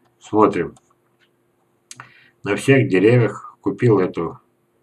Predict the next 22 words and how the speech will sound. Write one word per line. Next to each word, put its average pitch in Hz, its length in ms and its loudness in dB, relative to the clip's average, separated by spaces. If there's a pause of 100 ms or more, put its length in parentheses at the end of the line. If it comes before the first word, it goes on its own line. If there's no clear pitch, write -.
(100)
долбаную, 85 680 0
я 82 100 -10
уж 80 120 -16
другое 90 280 -8
слово 87 280 -4
не 82 100 -8
подберу, 80 560 -8 (720)
э, 85 320 -6
долбаную, 85 640 -2
долбаную 80 600 -10
эту 78 400 -16
клей, 98 380 2
клеилов, 113 580 -4 (640)
который 101 380 2
должен 101 300 2
ловить 98 300 2
тараканов, 110 640 0
мышей, 131 600 0
а, 101 360 0 (460)
э, 95 160 -10
то, 101 240 -2
то, 101 320 -6